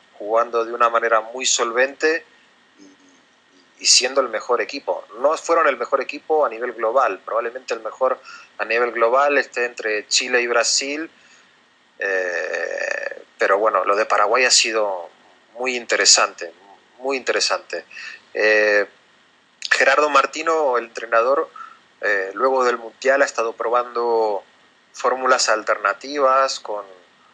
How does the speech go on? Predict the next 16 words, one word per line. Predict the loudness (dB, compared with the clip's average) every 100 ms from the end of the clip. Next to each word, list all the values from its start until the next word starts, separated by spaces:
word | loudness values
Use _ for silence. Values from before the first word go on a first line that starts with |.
| _ _
con | -6 -4 -4 -8 -18 -20 -20 _ -20 -20 -20 _ _ _ _ _ _
algún | -4 -2 -2 -4 -4 -4 -6 -8 -8 -10 2
sistema | 4 4 0 0 4
similar | 4 2 -2 -4 0 2
al, | 0 0 -6 _ -20 -20 _
al | -2 -2 -2
cuatro | -2 -2 -4
tres | -4 -6 -4
tres | 0 4 4 2 0 -4
o |
al | -6 -6
tres, | -4 -2 0 -2 -2
eh, | -4 -4 -4 -6 -10 -20 -20 _
cuatro | -2 -2 -2 -4
tres. | 0 2 4 2 0 -2 -12 _ _ -8
Eh, | -6 -4 -4 -6